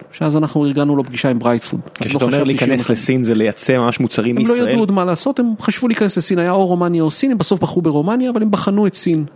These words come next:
Speaker 1: ופגשו
Speaker 2: או,
Speaker 1: כמה חברות
Speaker 2: או
Speaker 1: בסין.
Speaker 2: מדינה של עשרים שלושים מיליון, או האי עם האחד נקודה ארבע?
Speaker 1: לך תבין למה הם בחרו
Speaker 2: כן.
Speaker 1: בסוף את רומניה, השד יודע למה, גם מרומניה זה לא הלך, אבל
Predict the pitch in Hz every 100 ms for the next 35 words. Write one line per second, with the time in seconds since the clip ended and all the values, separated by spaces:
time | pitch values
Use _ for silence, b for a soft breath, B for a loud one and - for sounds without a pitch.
0 | - - 147 208 - 175 151 143 135 131
1 | 131 123 127 123 110 - 127 113 117 123
2 | 175 226 180 151 143 151 156 131 104 127
3 | 120 110 104 95 95 - - 294 214 214
4 | 220 226 254 254 247 220 196 247 226 214
5 | 233 202 196 196 185 156 - 175 170 160
6 | 165 196 202 202 180 - 170 170 170 185
7 | 196 160 185 214 254 233 226